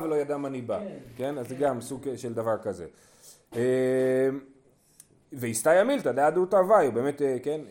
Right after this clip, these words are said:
Speaker 1: הסתייע הדבר שחזרו שניהם, גם אברהם וגם יצחק, ולא רק, אה, אברהם.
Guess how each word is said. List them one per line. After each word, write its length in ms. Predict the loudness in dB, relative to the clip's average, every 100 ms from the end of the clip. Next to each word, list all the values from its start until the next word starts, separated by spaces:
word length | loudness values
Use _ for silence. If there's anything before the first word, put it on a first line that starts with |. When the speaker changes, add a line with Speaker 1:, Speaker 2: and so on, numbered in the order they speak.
| -16 -18 -18 -20 -14
Speaker 1:
הסתייע 420 | -8 0 4 6
הדבר 440 | 6 2 2 2 0
שחזרו 440 | -2 -4 -2 -4
שניהם, 360 | -4 -4 -2 -2
גם 180 | -2
אברהם 280 | 0 -2 -2
וגם 240 | -4 -6 -6
יצחק, 360 | -4 -2 -2 -2
ולא 240 | -2 0
רק, 200 | 0 -2
אה, 180 | -4 -4
אברהם. 340 | -4 -6 -8